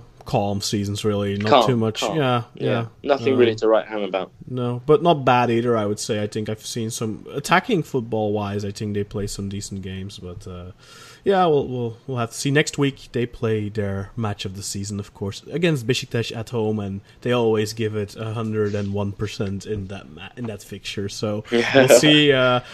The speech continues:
Speaker 1: what, what, what, what are the odds like for Quaresma to score and Kasımpaşa to win. I, I would love to see that. Um, but yeah, next week, interesting match there. Um, let's move over to the next match, Rizespor, Konyaspor. This match ended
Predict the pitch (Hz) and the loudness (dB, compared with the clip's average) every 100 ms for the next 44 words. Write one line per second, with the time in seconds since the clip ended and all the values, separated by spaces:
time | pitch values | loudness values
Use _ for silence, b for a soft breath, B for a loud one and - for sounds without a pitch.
0 | B 135 143 143 151 147 147 160 165 151 | B -2 0 4 2 4 4 6 6 6
1 | - 151 156 135 143 127 123 - - 120 | 4 4 2 2 2 2 2 -2 -4 -2
2 | 120 - 120 143 131 123 127 - 127 123 | -2 -2 2 2 2 -4 -6 -4 -2 0
3 | 113 107 110 117 110 110 113 - 110 120 | 0 -2 -6 -6 -6 -4 -4 -4 -2 0
4 | 117 107 104 104 104 107 107 113 127 - | 0 -2 -4 -8 -8 -10 -6 -2 -2 -2
5 | 123 - 117 107 104 101 - B B B | -8 -8 -6 -6 -6 -10 -16 B B B
6 | B B B 107 110 107 107 104 107 110 | B B B -8 -6 -4 -4 -8 -8 -10
7 | - - - - - 143 - 147 - - | -10 -12 -12 -12 -10 -8 -4 -6 -6 -16
8 | - 127 123 - 104 104 101 - - - | -12 -12 -10 -12 -10 -10 -10 -12 -14 -16
9 | B B 139 - 123 123 123 123 165 185 | B B -18 -6 -2 0 0 -2 -2 2
10 | 202 175 160 160 151 160 143 123 127 - | 2 4 2 2 -2 -2 -2 -2 -6 -8
11 | 131 123 - 123 180 180 160 - - 151 | -8 -8 -6 -2 0 0 -4 -8 -2 0
12 | 143 - - 139 135 - - 135 131 127 | 0 -2 -6 -6 -6 -8 -8 -4 -2 -4
13 | - 127 135 - 127 120 - 135 127 123 | -4 -6 -6 -6 -6 -6 -8 -8 -6 -6